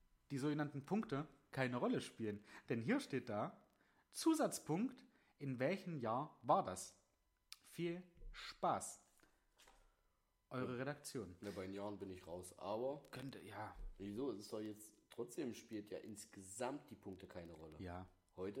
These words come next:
Speaker 1: Ja.
Speaker 2: natürlich schon.
Speaker 1: Dann mu-, dann, dann muss ich doch, äh, Strichelchens machen.
Speaker 2: Ja, eine Frage.
Speaker 1: Dann mache ich einmal ein
Speaker 2: Ja,
Speaker 1: T.
Speaker 2: wie wollt's denn sonst
Speaker 1: Für
Speaker 2: mitzählen?
Speaker 1: Toni. Du, hier.
Speaker 2: Ah.
Speaker 1: Ja.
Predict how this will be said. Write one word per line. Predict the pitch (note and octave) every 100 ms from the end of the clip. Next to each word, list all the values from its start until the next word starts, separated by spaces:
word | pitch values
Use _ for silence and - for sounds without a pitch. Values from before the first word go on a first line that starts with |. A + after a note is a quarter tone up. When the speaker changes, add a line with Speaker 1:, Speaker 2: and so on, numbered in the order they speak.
| C#3
Speaker 1:
Ja. | B2 A#2+
Speaker 2:
natürlich | D3+ -
schon. | D3+ G#2+ F2
Speaker 1:
Dann | D#3+ F3 F#3+
mu-, | A3 A3
dann, | F3+ G3
dann | A#3 B3
muss | D4+
ich | C4
doch, | D4 -
äh, | E3 D#3 C#3
Strichelchens | - - D3 B2+ B2+ A2+ A2+
machen. | G#2 F#2+ G#2+
Speaker 2:
Ja, | G#2+
eine | F#2+
Frage. | A2+ A#2+
Speaker 1:
Dann |
mache | C#3+ C#3+
ich |
einmal | C#3+ D#3+
ein | A#2 A2+ -
Speaker 2:
Ja, |
Speaker 1:
T. | D3+ A#3
Speaker 2:
wie |
wollt's | - - -
denn | F#2+
sonst | - D3+
Speaker 1:
Für | A2
Speaker 2:
mitzählen? | - - F#2+ -
Speaker 1:
Toni. | - - - _ _ _
Du, | D#3 B2
hier. | D#3 D3+ - - _ _ _ _ _ _ _
Speaker 2:
Ah. | A2+ G#2 - _
Speaker 1:
Ja. | B2 C#3+